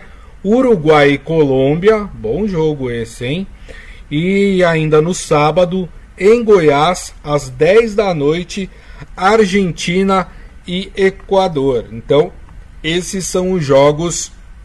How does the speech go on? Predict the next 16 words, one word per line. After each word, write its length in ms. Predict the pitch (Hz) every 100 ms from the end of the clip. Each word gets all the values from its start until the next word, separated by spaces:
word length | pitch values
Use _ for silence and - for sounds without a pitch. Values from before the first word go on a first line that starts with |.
| -
é, 600 | 139 135 131 127 127 123
das 320 | 120 156 156 -
quartas 760 | 147 147 147 - 160 151 - - - - -
de 220 | 123 123 175
final 440 | 185 147 135 143
aqui 360 | 135 139 147 -
da 260 | - 143 156
Copa 760 | - - 143 143 - 151 147 -
América, 1000 | 165 165 135 131 143 131 107 101 - 110
né? 400 | 110 131 151 143
Lembrando 680 | 131 156 160 123 135 156 175
que 180 | - 165
os 280 | 160 151 123
dois 260 | 139 160
artilheiros, 840 | 170 151 147 135 135 127 120 - - - - - -
é, 540 | 117 113 113 110 110